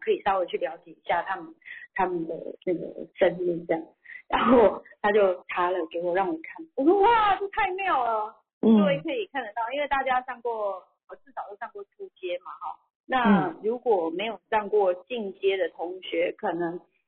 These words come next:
Speaker 1: 呃，会稍微有点概念，但是就是大家做一个参考哈。
Speaker 2: 嗯。
Speaker 1: 他的同事 A 的部分嘛，哈，就我看到的就是，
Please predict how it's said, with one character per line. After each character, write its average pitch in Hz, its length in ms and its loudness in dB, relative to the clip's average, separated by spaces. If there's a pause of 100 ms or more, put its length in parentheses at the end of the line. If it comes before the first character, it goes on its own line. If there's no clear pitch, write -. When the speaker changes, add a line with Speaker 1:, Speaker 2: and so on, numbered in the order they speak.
(140)
Speaker 1:
呃， 180 320 0 (100)
会 247 220 6
稍 247 160 4
微 214 140 8
有 196 100 2
点 170 220 0
概 175 180 0
念， 170 300 -2 (340)
但 214 160 -4
是 214 220 4 (340)
就 214 140 -2
是 202 320 0
大 214 180 2
家 208 140 2
做 208 200 2
一 175 40 0
个 185 100 0
参 180 320 -4
考 185 160 -8 (120)
哈。 165 120 -8
Speaker 2:
嗯。 - 80 -12 (320)
Speaker 1:
他 269 140 4
的 269 60 -2
同 226 260 0
事 247 140 0
A 220 280 4
的 196 60 -2
部 190 240 0
分 180 220 -2
嘛， - 120 -10
哈， - 240 -10 (1200)
就 277 160 8
我 185 100 4
看 196 220 4
到 196 180 4
的 165 60 0
就 185 100 -2
是， 190 100 -2